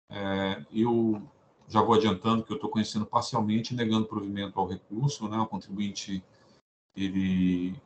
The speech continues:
alega algumas questões preliminares, né, e, e eu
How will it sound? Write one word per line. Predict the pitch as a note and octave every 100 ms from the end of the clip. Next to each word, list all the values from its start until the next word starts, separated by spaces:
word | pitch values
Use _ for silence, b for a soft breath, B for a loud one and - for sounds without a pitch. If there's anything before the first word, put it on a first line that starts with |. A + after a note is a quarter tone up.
| -
alega | F#2+ F#2+ G2
algumas | F#2+ F#2+ -
questões | - - F#2
preliminares, | - F2+ F#2 F2+ F#2 A2 A#2+ A#2+ - - -
né, | - - _ _ _ _ _ _ _ _ F2+
e, | F2 F2 F2 E2+ F2 - - - _ _ _ _
e | G2
eu | F#2+ F#2+ F2+